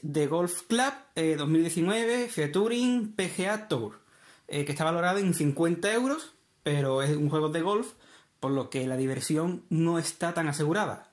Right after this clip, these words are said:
No sé yo si habrá mucho amante del golf por aquí por mi canal, pero yo muy amante no es que sea del golf. Pero bueno, ahí lo tendréis, eh, son cincuenta euros,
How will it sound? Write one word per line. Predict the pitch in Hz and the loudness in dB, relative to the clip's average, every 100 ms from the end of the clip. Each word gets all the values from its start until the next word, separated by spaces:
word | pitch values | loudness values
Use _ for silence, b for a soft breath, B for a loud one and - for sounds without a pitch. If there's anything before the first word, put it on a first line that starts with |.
| - | -6
No | 135 135 | -4 -2
sé | 147 | -2
yo | 160 | -2
si | 160 127 | -2 -4
habrá | 123 151 - B B | -2 -4 -6 B B
mucho | 143 151 143 151 | 2 2 2 0
amante | 165 170 123 | 0 0 -2
del | 120 117 | -2 -2
golf | 165 165 - | 0 0 -4
por | - 120 | -6 -4
aquí | 127 | -4
por | 131 156 | -2 0
mi | 156 | 0
canal, | 190 220 277 - B B B - | 0 -2 -6 -14 B B B -2
pero | 147 143 135 135 | 0 2 0 -2
yo | 131 147 160 165 160 | 0 2 2 2 2
muy | 151 160 | 2 2
amante | 165 170 175 196 | 2 0 0 -2
no | 156 | -2
es | |
que | 147 | -2
sea | 156 | 0
del | 147 151 | 0 0
golf. | 110 113 - B B B | -2 -6 -12 B B B
Pero | 139 156 | -2 0
bueno, | 151 - | -2 -4
ahí | - 143 156 | -6 -2 0
lo | 160 | 0
tendréis, | 160 156 185 240 269 - - | 2 2 2 -2 -4 -10 -12
eh, | 147 147 139 135 | -4 -2 -2 -2
son | 156 156 | -2 0
cincuenta | 151 147 147 160 | 0 0 0 0
euros, | 180 220 262 - | 2 2 0 -4